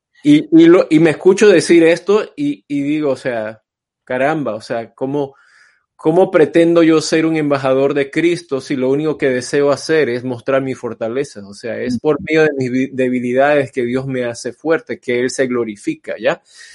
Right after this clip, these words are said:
Eh, pero no, no experimenté eso. Este, eh, con lo que mencionaste con mi esposa, ella, este, eh, se anima mucho. De hecho,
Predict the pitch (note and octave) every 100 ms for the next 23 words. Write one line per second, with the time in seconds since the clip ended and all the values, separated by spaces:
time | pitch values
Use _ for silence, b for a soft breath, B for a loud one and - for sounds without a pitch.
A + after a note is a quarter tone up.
0 | B B B B B - D3+ D3+ D3 D3
1 | C#3+ C#3 D#3+ D#3+ D#3 E3+ C#3+ D3+ G#3 G#3
2 | G3+ E3 C#3+ D#3 D3+ D3 D3 F3 F3+ -
3 | C3+ B2+ - C#3+ C3 B2+ C3 B2 _ _
4 | B2+ B2+ B2 C#3+ C#3+ C#3 C#3 C#3 C#3+ C#3+
5 | D3 E3 D#3 C#3 C3 - - C#3+ C#3+ D#3
6 | E3 G3+ _ _ _ _ _ _ _ _
7 | _ - D3 F3 F3+ F#3 G3+ - _ -
8 | C#3 C3+ - - C3+ B2 A#2+ A#2 A#2 A2
9 | _ _ _ _ _ _ - A#2+ F2 -
10 | _ _ _ - - D3+ C#3+ F3+ D#3 B2+
11 | B2+ - A2 A2+ A2+ _ _ _ _ _
12 | - C#3 E3 E3+ F3+ F3 D#3+ _